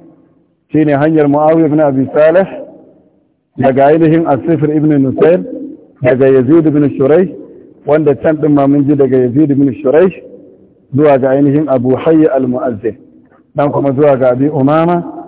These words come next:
An Nabi sallallahu alaihi wasallam. روي هذا الحديث عن يزيد بن شريح.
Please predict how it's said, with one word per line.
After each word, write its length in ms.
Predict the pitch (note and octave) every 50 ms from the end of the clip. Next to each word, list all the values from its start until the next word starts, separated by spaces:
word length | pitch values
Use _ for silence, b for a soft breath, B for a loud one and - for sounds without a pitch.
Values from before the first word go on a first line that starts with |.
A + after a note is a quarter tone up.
| - - - - _ -
An 140 | - C#3+ C#3+ C3+ C3 B2
Nabi 260 | A#2+ A#2+ B2+ C#3+ C3+ C3
sallallahu 440 | C3+ C3+ A#2+ A#2 A#2 A#2+ C3 B2+ B2 A#2+
alaihi 180 | A#2 A#2 A2 - -
wasallam. 300 | - - G#2+ G2 F#2+ - - _ _ _ _ _ _ _ _ _ _ _ _ _ _ _ _ _ _ - - - D3
روي 280 | D3+ F#3+ A#3 G3+ F3+
هذا 320 | E3 D#3+ E3+ F3 E3 E3 D#3
الحديث 440 | D3+ D3 D3 C#3+ D#3 E3 C#3+ D#3+
عن 180 | D3 D3 D3 D3+
يزيد 280 | C#3+ C3 B2 D3 D3+ C3+
بن 180 | C3 C3 B2+ A#2+ - -
شريح. 240 | B2 - - C4+